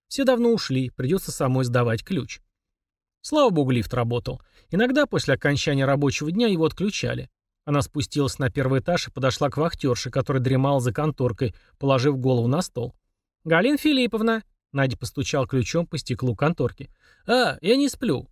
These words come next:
Старушка подняла голову и посмотрела на Кулагину слезящимися глазами. «Что ты так поздно, Наденька?» «Работа, тётя Галя», улыбнулась ей Кулагина и передала ключи, которые та повесила на гвоздик с номером комнаты.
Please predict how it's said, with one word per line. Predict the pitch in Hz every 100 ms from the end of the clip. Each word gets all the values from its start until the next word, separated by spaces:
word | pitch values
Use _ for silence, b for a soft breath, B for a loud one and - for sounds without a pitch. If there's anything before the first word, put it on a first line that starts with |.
| -
Старушка | - 139 135 - 135
подняла | 131 131 127 127
голову | 135 185 151
и |
посмотрела | - - 127 - 139
на | 135
Кулагину | 127 131 131 135 143
слезящимися | 131 139 127 117 - 123 117
глазами. | 127 165 151 117 131 _ _ _ -
«Что | - 285
ты |
так | - 247
поздно, | - 285 127 131
Наденька?» | 262 160 104 - 135 _ _ _ _
«Работа, | 285 302 320 311 -
тётя | 269 226
Галя», | 196 123 120 _
улыбнулась | 143 147 143 143 135 -
ей | 135
Кулагина | - 131 143 175 156
и | 127
передала | - 123 123 131
ключи, | - 139 139 214
которые | - 131 131
та | - 135
повесила | 127 117 143 - 135
на | 127
гвоздик | 113 127 123 123
с | 131
номером | 113 131 156
комнаты. | - 123 107 123